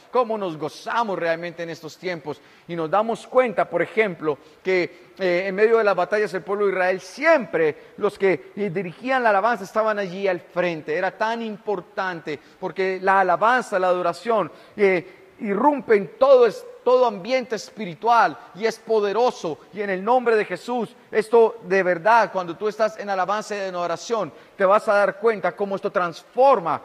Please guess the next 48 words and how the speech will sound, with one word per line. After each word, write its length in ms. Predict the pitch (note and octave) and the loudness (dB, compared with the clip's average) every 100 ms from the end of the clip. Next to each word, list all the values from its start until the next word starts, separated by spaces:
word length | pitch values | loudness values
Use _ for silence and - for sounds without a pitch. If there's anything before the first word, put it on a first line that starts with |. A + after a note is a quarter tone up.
| - | -8
cómo 320 | - G3 G3+ G#3 | -6 -4 -2 -2
esto 180 | G#3 | -2
de 60 | G3 | -2
una 100 | G3+ | -2
u 40 | |
otra 120 | G3+ G3+ | -2 -2
manera 340 | F#3 F#3+ F3 - - F3 | -2 0 -2 -4 -4 4
va, 460 | G3+ G3+ - - G3 | 6 6 2 -6 -2
eh, 440 | G3 F#3+ F#3 - - - | 0 0 0 -4 -16 -2
haciendo 400 | F#3 - A3+ A3+ | -2 0 2 2
que 300 | A#3 G#3+ G3+ | 6 4 6
el 80 | G3 | 2
ambiente 680 | F#3 F3 G#3 C#4+ C4 G3+ F#3 | 0 -2 -2 2 2 0 -8
se 140 | F#3 | -4
vaya 280 | F3 F3+ F3+ | -4 -4 -4
preparando 720 | F#3+ F#3+ F#3+ A3 G3+ E3 D3+ - - | -6 -2 -2 0 -2 -4 -6 -8 -2
para, 360 | F3+ E3 D#3 - | 2 2 0 -2
obvi-, 260 | F#3+ F#3 F3+ - | -2 -2 -6 -6
obviamente, 500 | F#3 F#3+ G3 G3 G3+ | -2 -2 -2 -6 -10
poder 360 | - F3+ F#3 - | -6 -4 -4 -6
tener 280 | F#3 F3+ | -8 -6
una 160 | F3+ F#3 | -6 -6
mejor 380 | E3+ - F#3 F3 | -6 -6 -4 -2
relación 480 | E3 E3 - E3 D#3+ | -4 -8 -10 -12 -12
con 180 | E3 | -16
Dios 500 | D#3 G3 E3+ - - _ _ E3 | -12 -12 -12 -14 -20 _ _ -10
y 80 | |
ganar 460 | D#3+ E3+ E3+ A3 F#3+ | 0 2 4 2 4
las 120 | D#3+ | 0
batallas. 520 | B2+ B2 A#2 G2 F#2+ - _ _ - | -2 -2 -2 -4 -10 -18 _ _ -12
Encontramos 800 | D3+ E3+ G#3+ A#3 A#3 A3+ - - _ _ C#3+ | -8 -4 2 2 2 -6 -10 -20 _ _ -2
las 200 | F3+ E3 | -2 -2
virtudes 580 | E3+ - B3 B3+ G#3+ | -10 -8 -6 -2 -2
del 200 | F3 E3+ | -4 -10
creyente, 560 | E3 D#3+ C#3+ F#3 F3 E3+ | -10 -8 -6 -6 -6 -10
el 120 | D3+ | -6
carácter 540 | - F3+ G#3+ G#3+ F#3+ D#3+ | -2 2 2 2 -6 -8
del 140 | D#3+ | -10
creyente, 440 | E3 D#3 F3+ F3+ | -10 -6 -6 -6
el 80 | F3 | -8
testimonio 680 | F#3 E3+ F#3 F3+ G#3 C4 A#3 | -6 -8 -8 -4 -2 0 -2
del 120 | F3 | -4
creyente, 500 | F3 D#3+ F#3 F3+ F3 | -6 -6 -6 -6 -8
el 120 | D#3 | -8
fruto 420 | - C#4 D#4+ A#3 | -4 0 2 2
del 100 | G#3 | 0
Espíritu 400 | F3 - G3 F3+ | -4 -10 -12 -12
Santo 480 | E3+ G#3 G#3 F3+ D#3+ | -8 -4 -4 -6 -8